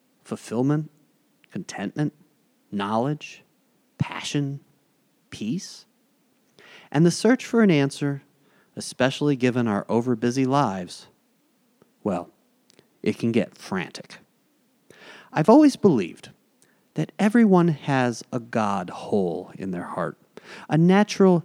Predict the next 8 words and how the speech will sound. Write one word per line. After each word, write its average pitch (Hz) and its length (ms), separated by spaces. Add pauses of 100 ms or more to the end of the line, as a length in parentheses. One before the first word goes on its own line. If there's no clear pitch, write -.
(140)
yearning 135 600
that 95 180
sets - 420
us - 300
to - 160
searching, - 500 (640)
a 135 100
yearning 156 560